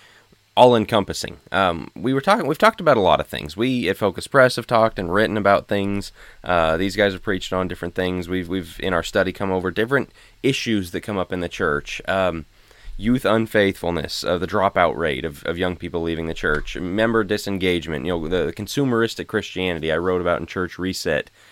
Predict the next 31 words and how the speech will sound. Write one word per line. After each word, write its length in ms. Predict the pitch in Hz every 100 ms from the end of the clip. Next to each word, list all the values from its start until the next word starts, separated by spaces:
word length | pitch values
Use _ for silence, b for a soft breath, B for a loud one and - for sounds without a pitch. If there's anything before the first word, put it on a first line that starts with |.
| b b
where 100 | 98
people 360 | 113 101 101 - - -
kinda 200 | 104 95
come 300 | - 127 139
to 80 |
church, 380 | 131 135 123 -
they 180 | 85 82
sit, 400 | - - 123 - _ _ -
and 120 | 87
then 120 | 92
they 100 | 87
go 160 | 87 87
home, 460 | 101 127 131 131 127 B B
and 100 | 98
they 80 | 82
church 360 | - 135 117 -
hop 420 | 107 113 110 -
for 180 | - 90
what 180 | 87
they 100 | -
like, 520 | 64 92 131 135 127 113
and, 300 | 85 73 -
and 320 | 82 82 78 b b b
it's 80 | 127
all, 320 | 123 117 92
it's 160 | -
kind 160 | - 139
of 40 |
all 160 | 131 123
about 220 | 113 104
us. 400 | 95 80 - -